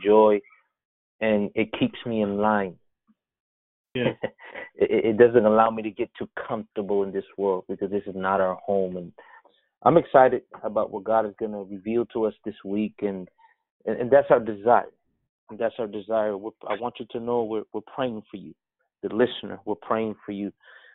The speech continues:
Speaker 1: that this word, uh, will, will revolutionize your life and, and, and cause you, as it is to us as ministers, to, to draw closer to Him as the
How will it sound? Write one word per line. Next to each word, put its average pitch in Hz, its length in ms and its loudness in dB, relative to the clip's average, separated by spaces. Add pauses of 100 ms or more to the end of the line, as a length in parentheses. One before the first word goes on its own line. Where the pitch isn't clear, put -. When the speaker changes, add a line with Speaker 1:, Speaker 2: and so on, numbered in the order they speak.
(120)
Speaker 1:
that 101 160 -2
this 110 120 -4 (120)
word, 113 400 4 (560)
uh, 101 140 -10 (260)
will, 107 500 0 (200)
will 98 200 -8
revolutionize 107 960 -2
your 98 100 -6
life 101 440 -2 (180)
and, 98 260 -14
and, 98 200 -16
and 98 140 -14 (100)
cause 113 420 2
you, 107 320 -4
as 95 100 -4
it 104 120 -4
is 110 120 -4 (120)
to 113 160 -4
us 117 160 2 (600)
as 95 160 -6
ministers, 104 440 -6 (140)
to, 107 260 -4 (640)
to 104 80 -12
draw 98 240 2
closer - 460 -4 (120)
to 101 60 -12 (100)
Him 101 240 -6 (560)
as 104 160 0
the - 80 -8